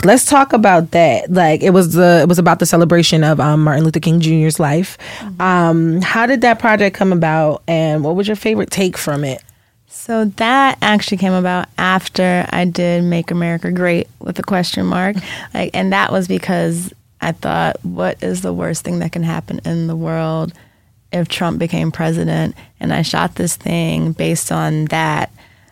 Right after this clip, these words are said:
Speaker 2: um, before he became president, and he kept on saying that he wants to make America great again. I, I was like, "Well, what does that even mean? Because your definition of Make America Great,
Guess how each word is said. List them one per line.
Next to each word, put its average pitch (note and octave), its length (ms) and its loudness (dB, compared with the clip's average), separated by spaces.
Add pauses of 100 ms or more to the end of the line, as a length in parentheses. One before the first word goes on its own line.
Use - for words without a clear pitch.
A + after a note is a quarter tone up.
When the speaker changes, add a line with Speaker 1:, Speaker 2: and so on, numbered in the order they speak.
(140)
Speaker 2:
um, D#3+ 440 -2
before E3+ 340 -2
he F3+ 100 0
became E3+ 360 0
president, D3+ 640 -2
and D#3+ 220 0
he D#3 300 -2
kept D#3 220 -6
on D#3 140 -4
saying D#3+ 200 -4
that D#3 100 -4
he D#3+ 140 -4
wants D#3 280 -8
to - 60 -10
make D#3+ 240 -8
America D#3+ 360 -6
great E3 240 -4
again. D#3+ 280 -2
I, D#3 180 -4 (220)
I D3+ 140 -6
was D#3 180 -6
like, - 260 -8
"Well, - 300 -8 (440)
what E3 100 -4
does D#3+ 160 -6
that D#3+ 240 -6
even D#3+ 320 -4
mean? D#3 320 -2
Because D3 360 -6
your D3+ 220 -4
definition D3+ 580 -6
of D3+ 60 -4
Make D3+ 220 -6
America D#3 300 -6
Great, D3+ 320 -6